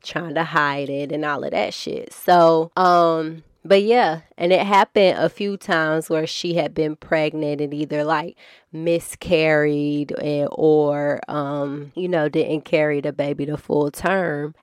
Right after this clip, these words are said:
And yeah, so he, you know, sacrificed his sperm essentially <laughs> to, for fame. And that's what they do. And it, it's like, you know, for fame, you, that's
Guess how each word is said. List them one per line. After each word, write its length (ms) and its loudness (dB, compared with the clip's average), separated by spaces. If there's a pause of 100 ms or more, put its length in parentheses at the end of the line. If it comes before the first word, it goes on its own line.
And 480 -4
yeah, 240 -4
so 400 0
he, 520 -10
you 160 -6
know, 540 -2 (300)
sacrificed 1040 -2
his 500 -6
sperm 800 -4
essentially 1300 -6 (120)
<laughs> 100 -20
to, 480 -6
for 220 -4
fame. 560 -6 (200)
And 420 -2
that's 260 -4
what 160 -4
they 180 -2
do. 380 -2
And 160 -2
it, 100 -10
it's 300 -8
like, 340 -6
you 200 -4
know, 420 -2
for 160 6
fame, 680 4
you, 340 -8
that's 320 0